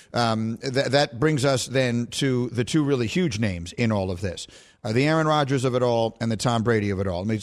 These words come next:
quick takes on those. Ninko, starting with Brady, your longtime teammate. He could shut down all this talk, everyone speculating about whether he's gonna come back or not, because he just,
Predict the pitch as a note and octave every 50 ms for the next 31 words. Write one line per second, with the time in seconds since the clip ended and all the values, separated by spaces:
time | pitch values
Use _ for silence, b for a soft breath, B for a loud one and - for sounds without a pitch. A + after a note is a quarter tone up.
0 | - - - - F3 E3+ - F3 D3+ D#3 - - C3 A#2+ A#2 A2 B2+ B2 B2 A#2+
1 | A#2 - - B B B B B B C3 D3 C#3 C#3+ D3 C3 - - D3 D3+ D3+
2 | D3+ C#3+ C3+ - - C3+ C3+ C3 B2+ B2 A#2 C3+ D3 D3+ D3+ D3 C#3+ C#3+ A#2+ D3
3 | C#3 C3 B2 - - C3 A2+ G#2 F#2 F2 - - F3 F3 - G3 D3 - - D#3
4 | D3 C#3 - D3 C3 B2 A#2 A#2 - A#2 C3 C#3+ D3+ F3+ G#3+ G#3 G#3 G#3 - -
5 | - D#3 D3 B2+ A#2+ B2 - - - b b b b b b b B2 C#3+ E3 F3+
6 | F3 F3 E3 - - - D#3 D3+ - - D3 C#3+ C#3+ C#3 C#3+ C#3 C3 B2 A#2+ A2+
7 | A#2+ B2 A#2+ B2+ B2+ A2 G#2+ B2 A2+ A2 - C3 C3+ C3 C#3 C#3 C#3+ C3 - C3
8 | B2 B2 B2 A#2 - B2+ G#2+ - A#2+ G2 A#2+ A#2 G2+ - F3 G3 -